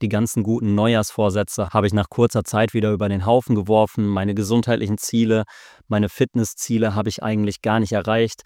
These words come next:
Meine Karriere ist gar nicht vorangegangen." Und da kann es einfach mal Sinn machen, dass man sich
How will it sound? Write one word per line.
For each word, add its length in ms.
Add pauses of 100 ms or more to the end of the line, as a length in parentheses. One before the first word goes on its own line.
(220)
Meine 240
Karriere 880
ist 220
gar 180
nicht 140
vorangegangen." 760 (480)
Und 200 (120)
da 280
kann 220
es 100
einfach 400
mal 160
Sinn 200
machen, 300
dass 200
man 180
sich 320